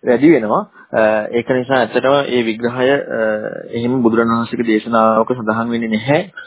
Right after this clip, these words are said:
කොතනකවත්, අ, ලෝකෝත්තර මේ ආර්ය අෂ්ටාංග මාර්ගයේ තුලදී. මොකද ආර්ය අෂ්ටාංග මාර්ගය ඇත්තටම ඔය විග්‍රහ සියල්ලක්ම අපි ඉගෙන ගත්තොත් ඒ ආර්ය අෂ්ටාංග මාර්ගය තුල ඕක ලස්සනට ගලප-, ගැලපෙනවා අපි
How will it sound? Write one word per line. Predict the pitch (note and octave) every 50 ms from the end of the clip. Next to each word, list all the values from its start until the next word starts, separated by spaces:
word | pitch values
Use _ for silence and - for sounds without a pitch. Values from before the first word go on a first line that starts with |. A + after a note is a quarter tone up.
| - - - _
කොතනකවත්, | - A#2 - A#2 A#2 A2+ A2 A#2 A#2 C3 - - -
අ, | B2 A#2+ A2+ A2 A2 A2 - A#2 A2+
ලෝකෝත්තර | A#2 A#2 A2+ A2+ A#2 A2+ A2 - A#2+
මේ | A#2 A2 A2 A2
ආර්ය | A2+ A2 A2 A2+
අෂ්ටාංග | A2 - A#2 A2+ A2 A2
මාර්ගයේ | A2 G#2+ G#2+ G#2+ A2 A2 A#2 A#2 A#2+ - -
තුලදී. | - - A2+ A2 A2 A#2 A#2+ A#2
මොකද | A#2 A2 B2 B2
ආර්ය | A#2 A2 A#2 A#2 A#2+ C3
අෂ්ටාංග | C3 - C#3+ C#3 C3+ C3
මාර්ගය | C3 B2+ C3 C3 C3 C3
ඇත්තටම | A#2+ - - C3 C#3 C#3
ඔය | C3+ B2+
විග්‍රහ | A#2 A#2 A#2 B2+ B2+ C3 C#3 C3 - - - - - - - _ _
සියල්ලක්ම | - A#2+ A#2+ A#2 C3 C#3+ D#3 E3 E3+
අපි | E3 E3 D3
ඉගෙන | A#2+ C3+ D3 F3
ගත්තොත් | G#3 A#3 A3 _ - - - _
ඒ | - A#2+
ආර්ය | A#2 A2 A2 A2
අෂ්ටාංග | G#2+ - - A#2+ A#2 A#2
මාර්ගය | A2+ A2+ A2+ A2+ A#2 A#2+ A#2
තුල | C3 D3+ F3+
ඕක | F#3+ F3 D3 C#3+ -
ලස්සනට | D3 B2+ A#2+ - - C#3 D3+ D#3 G3 E3+
ගලප-, | C#3+ B2+ B2+ - - C3+ C#3 - -
ගැලපෙනවා | A#2+ A#2+ A#2 C3 C3 - C3 B2 A#2+ B2 D#3+ G3 A3+
අපි | F3 - - D#3